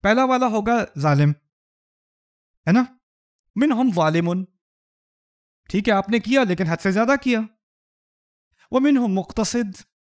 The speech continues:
उनमें से वो भी हैं जो इतदाल से काम लेते हैं, मेरे साथ इतना हुआ, मैं भी इतना ही करूंगा।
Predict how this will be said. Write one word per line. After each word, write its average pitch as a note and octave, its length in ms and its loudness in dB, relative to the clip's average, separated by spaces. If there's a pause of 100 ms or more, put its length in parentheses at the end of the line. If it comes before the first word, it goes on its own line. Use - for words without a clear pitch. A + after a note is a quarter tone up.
(400)
उनमें G3 240 0
से D#3+ 120 -2
वो C3+ 160 -2
भी G#3 160 0
हैं A3 180 2
जो C#3 160 -2 (540)
इतदाल C#3 400 0
से F#3+ 140 -6
काम A3 220 2
लेते G3+ 260 0
हैं, G3 180 -2
मेरे C3 200 -4
साथ E3+ 200 -4
इतना G#3+ 240 -4
हुआ, A3 240 0
मैं C#3+ 180 0
भी D#3+ 80 0
इतना G#3+ 180 -2
ही A3 80 2
करूंगा। A3+ 360 0